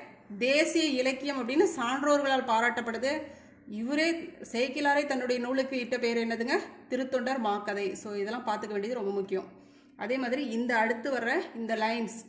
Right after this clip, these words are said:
கண்டிப்பாக ரீசனிங் கொஸ்டின்ல வைக்கப்படலாம், பார்த்துக்கோங்க. "செயற்கரிய செயல் புரிந்த அடியார்களின் சிறப்பினை உரை-, உரைப்பதால் இதனை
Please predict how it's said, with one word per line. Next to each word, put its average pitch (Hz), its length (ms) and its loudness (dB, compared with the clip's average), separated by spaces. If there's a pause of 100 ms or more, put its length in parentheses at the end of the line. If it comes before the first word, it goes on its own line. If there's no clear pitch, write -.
(460)
கண்டிப்பாக 226 560 -4
ரீசனிங் 240 460 -4
கொஸ்டின்ல 202 440 -4
வைக்கப்படலாம், 190 600 -6 (120)
பார்த்துக்கோங்க. 185 400 -6 (720)
"செயற்கரிய 302 840 2
செயல் 262 400 0
புரிந்த 247 440 -2
அடியார்களின் 254 840 0
சிறப்பினை 233 460 -4
உரை-, 220 260 -4
உரைப்பதால் 226 680 -2
இதனை 214 300 -4